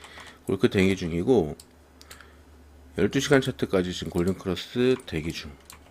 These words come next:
자, 근데 아직까지 뭐 추세 전환은 나왔어요. 일봉 차트 저항선까지 터치해주면서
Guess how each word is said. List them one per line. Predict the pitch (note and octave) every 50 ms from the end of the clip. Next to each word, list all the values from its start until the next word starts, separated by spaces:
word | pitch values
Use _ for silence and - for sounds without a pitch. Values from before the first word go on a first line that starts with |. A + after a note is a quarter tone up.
| - - - - - - - - -
자, | - D#2+ -
근데 | - A2+ A#2+ B2+ B2+
아직까지 | A2 D#3+ F#2 F#2+ - C#3+ C3+ - - D3 C#3+ C#3 C3+ C#3 C#3 C3 E2 C#2
뭐 | F2+ F#2+ G2 F#2 F2+ E2+ -
추세 | - - F#3+ G#3
전환은 | G#3 G#3 F#3 F3+ E3+ D#3+
나왔어요. | A#2+ D#2+ D#2+ D#2+ - - - - - D2+ D2+ E2 G#2 B2+ C#3+ D3 D3 C#3+ - -
일봉 | - F#2+ G#2 A2+ B2 A2+
차트 | - A#2 - -
저항선까지 | - G2 F2 F2+ F#2+ G#2 G2 - - F#2 F2+ -
터치해주면서 | C3+ C#3 - - - - - A2+ E2+ E2+ G#2 A#2+ G#2